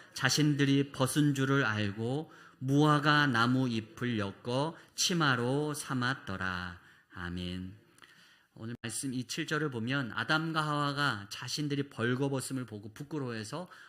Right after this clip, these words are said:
무화과 나무 잎을 엮어서 옷을 만들어 입었다 기록합니다. 지금까지 지금 세상에 단 사람 두 사람밖에 없습니다. 아담과 하와입니다. 그리고 이들은 부부입니다. 지금까지 벗고 있어도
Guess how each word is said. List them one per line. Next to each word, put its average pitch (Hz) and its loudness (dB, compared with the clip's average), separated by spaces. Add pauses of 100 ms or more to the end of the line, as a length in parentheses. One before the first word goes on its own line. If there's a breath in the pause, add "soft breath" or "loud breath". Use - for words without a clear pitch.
(140)
무화과 135 0
나무 110 -4
잎을 104 -10
엮어서 104 -14
옷을 139 -6
만들어 107 -8
입었다 92 -14
기록합니다. 107 -14 (760 loud breath)
지금까지 139 -4
지금 127 -6
세상에 156 -6
단 123 -6
사람 147 -8 (120)
두 151 -8
사람밖에 143 -2
없습니다. 104 -12 (300 loud breath)
아담과 110 -4
하와입니다. 110 -8
그리고 139 -2
이들은 147 2 (480 loud breath)
부부입니다. 131 0 (240 loud breath)
지금까지 190 -2
벗고 160 -4
있어도 147 -4